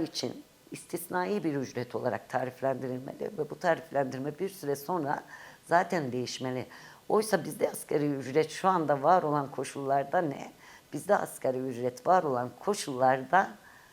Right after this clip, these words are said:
ortalama ücret ve artık bu ortalama ücret de neye göre tariflendiriliyor? Ee,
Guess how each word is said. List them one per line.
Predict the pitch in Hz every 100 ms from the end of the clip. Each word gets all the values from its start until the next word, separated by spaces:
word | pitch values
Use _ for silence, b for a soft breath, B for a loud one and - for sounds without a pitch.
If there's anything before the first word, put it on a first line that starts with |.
| B B B B _ _ _ _ _
ortalama | 156 151 - 156 160 202 180
ücret | - 143 135 147 233 - - - - - B B _ 165
ve | 208 190 165 -
artık | - - 156 -
bu |
ortalama | 156 143 151 165 185
ücret | 175 143 190 196
de | 151
neye | 147 185
göre | 156 135 131
tariflendiriliyor? | 139 131 - 135 127 123 147 - - B B B B B -
Ee, | 147 147 143 143 139